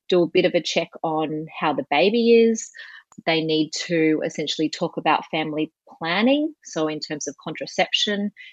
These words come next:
They need to, if they have had some stitches, so, you know, whether it's a cesarean or whether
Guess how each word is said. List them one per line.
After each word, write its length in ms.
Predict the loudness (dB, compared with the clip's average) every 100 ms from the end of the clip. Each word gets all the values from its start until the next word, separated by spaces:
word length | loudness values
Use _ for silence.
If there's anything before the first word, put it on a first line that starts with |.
| _ _ 2
They 140 | 2
need 260 | 4 2 0 0
to, 200 | 0 0
if 140 | -2
they 100 | 0
have 260 | 2 4 4
had 240 | 4 2 0
some 120 | -8
stitches, 640 | 0 0 4 4 4 2
so, 400 | -4 -2 0 2
you 200 | 0 -2
know, 80 | -2
whether 180 | -2 -4
it's 160 | -6
a 60 | -10
cesarean 600 | -6 -2 -2 -2 -4 -6
or 200 | -6 -4
whether 360 | -2 -2 0